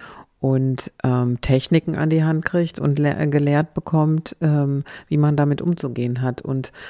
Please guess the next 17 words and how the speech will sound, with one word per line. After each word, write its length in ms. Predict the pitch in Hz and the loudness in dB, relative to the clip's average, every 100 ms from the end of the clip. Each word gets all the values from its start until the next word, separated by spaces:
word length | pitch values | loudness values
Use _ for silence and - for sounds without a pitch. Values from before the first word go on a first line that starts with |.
| - - | -16 -4
tatsächlich 540 | 139 - 160 175 160 | -2 2 2 2 -4
ist 160 | 147 160 | -4 -6
das 120 | 147 | -4
auch 140 | 127 | -6
meine 300 | 139 139 160 | -4 -2 -2
Erfahrung, 580 | - 165 - 170 170 170 | -4 -8 -4 -6 -2 -2
dass 220 | 156 147 | -4 -4
wenn 80 | 147 | -4
man 180 | 147 143 | -2 -2
eine 140 | - | -4
Auszeit 640 | 143 170 - - 180 170 175 | -2 -2 -4 -6 -4 -2 -2
hat, 160 | 170 | -2
egal 300 | 139 135 139 | -2 0 0
in 40 | 131 | 0
welcher 300 | 131 131 123 | 0 -2 -4
Form, 420 | - 143 170 185 - - - - _ - | -4 -2 0 -2 -6 -20 -20 -20 _ -12
ähm, 420 | 156 151 151 151 | -10 -8 -8 -10